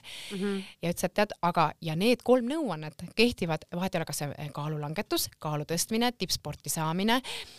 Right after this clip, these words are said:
Speaker 2: äh, või enda ettevõtte ülesehitamine. Ja need kolm nõuannet on, nõuanne number üks, hard work, number kaks,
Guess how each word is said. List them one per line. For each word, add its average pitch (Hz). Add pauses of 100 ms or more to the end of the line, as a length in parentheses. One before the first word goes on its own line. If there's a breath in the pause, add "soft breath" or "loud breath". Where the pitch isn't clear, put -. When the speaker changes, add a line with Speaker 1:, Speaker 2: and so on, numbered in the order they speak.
(160 loud breath)
Speaker 2:
äh, 175
või 226
enda 220
ettevõtte 160
ülesehitamine. 165
Ja 180
need 240
kolm 240
nõuannet 220
on, 156
nõuanne 233
number 175
üks, - (240)
hard 202
work, - (680)
number 165
kaks, -